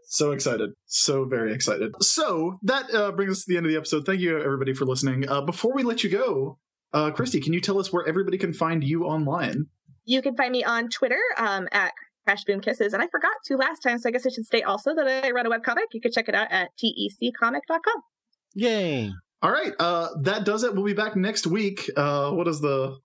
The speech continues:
Speaker 3: Wait,
Speaker 1: I actually
Speaker 3: wait.
Speaker 1: don't have the next episode pulled
Speaker 3: Wait,
Speaker 1: up.
Speaker 3: wait, we didn't say our stuff. We didn't say our stuff.
Speaker 1: Oh, yeah, I guess we gotta say that stuff first.
Speaker 3: Yeah, we gotta do it first.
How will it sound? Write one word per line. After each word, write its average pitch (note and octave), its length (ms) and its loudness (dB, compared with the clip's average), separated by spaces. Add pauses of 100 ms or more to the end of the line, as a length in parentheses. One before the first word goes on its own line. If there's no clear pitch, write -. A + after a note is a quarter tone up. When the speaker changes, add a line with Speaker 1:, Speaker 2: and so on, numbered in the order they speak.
Speaker 3:
Wait, F3 80 2
Speaker 1:
I C3+ 40 0
actually E3 180 0
Speaker 3:
wait. D3 60 -4
Speaker 1:
don't C#3+ 180 0
have D3 140 -2
the D3+ 60 -2
next D3+ 200 -2
episode D#3+ 320 0
pulled B2 140 0
Speaker 3:
Wait, F#3 120 0
Speaker 1:
up. - 80 -10
Speaker 3:
wait, F#3+ 200 0
we D3+ 100 0
didn't E3 200 0
say E3 180 0
our D3+ 140 0
stuff. A#2 240 -2 (100)
We B2 80 -6
didn't C#3 180 0
say C3 100 0
our C3 100 0
stuff. F#2+ 240 -10 (640)
Speaker 1:
Oh, D3 120 2
yeah, C#3+ 180 0
I C3 80 0
guess D3 140 -2
we C#3 80 0
gotta C3 160 0
say C3 140 0
that A#2+ 140 0
stuff - 200 -2
first. - 320 -4
Speaker 3:
Yeah, F3+ 100 4
we C3 120 0
gotta C3 140 0
do A2 80 -4
it - 60 -8
first. - 380 -16